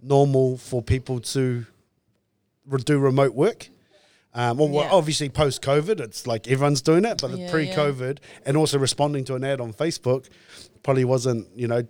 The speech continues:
Speaker 1: your typical job recruitment route here in Aotearoa.
Speaker 2: Yeah, yeah.
Speaker 1: Um, so, you know, this ad said
Speaker 2: And
Speaker 1: something
Speaker 2: even
Speaker 1: like
Speaker 2: getting jobs in e-commerce in Aotearoa still. It's, I mean, it's building, but there's not a lot.
Speaker 1: Yeah, well, you know,
Speaker 2: Yeah.
Speaker 1: there's a lot of people coming in now, so.
Speaker 2: Yeah.
Speaker 1: But, you know, so the ad was something like, it was stupid too, like,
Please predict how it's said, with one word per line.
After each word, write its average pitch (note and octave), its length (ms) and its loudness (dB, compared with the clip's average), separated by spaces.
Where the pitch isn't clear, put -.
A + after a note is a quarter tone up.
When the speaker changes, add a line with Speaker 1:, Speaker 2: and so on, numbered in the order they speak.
Speaker 1:
your B2 100 -2
typical B2 400 -2
job C3 300 0
recruitment B2 480 -6
route C#3 240 -2
here D3 160 0
in C#3+ 60 -2
Aotearoa. D3 580 0
Speaker 2:
Yeah, F#3 280 -6
yeah. F3+ 560 -4
Speaker 1:
Um, A#2+ 120 -8
so, C3 100 -6
you C3+ 180 -6
know, C3 200 2
this C#3+ 180 2
ad C3 300 2
said - 140 -2
Speaker 2:
And D4 40 -2
Speaker 1:
something F#4+ 180 -2
Speaker 2:
even F#4 140 -2
Speaker 1:
like C4+ 80 -4
Speaker 2:
getting A3 260 -4
jobs F3 360 -2
in E3 160 -8
e-commerce F3+ 600 -10
in E3 100 -12
Aotearoa D3 540 -12
still. D3 560 -14
It's, - 300 -18
I E3+ 60 -16
mean, F3 120 -10
it's F#3+ 160 -14
building, E3 540 -10
but D#3 280 -12
there's E3 160 -18
not E3+ 140 -14
a C#3 60 -12
lot. D3+ 300 -12
Speaker 1:
Yeah, D3+ 160 6
well, C#3 220 0
you B2+ 100 -6
know, B2+ 100 -6
Speaker 2:
Yeah. F3+ 100 -6
Speaker 1:
there's E3+ 180 -6
a - 20 -12
lot C3 140 -6
of B2 80 -14
people A#2 240 -10
coming A#2 280 -2
in C#3+ 200 -4
now, A#2 180 -14
so. - 260 -12
Speaker 2:
Yeah. F3 220 -12
Speaker 1:
But, B2+ 140 0
you C3 120 0
know, B2 220 -2
so C3 140 -4
the C#3 200 4
ad F#3+ 140 6
was D3 160 -6
something C3+ 240 -6
like, A2+ 320 -10
it D3 40 0
was D3 140 4
stupid D3 540 0
too, B2 220 0
like, A2 260 -4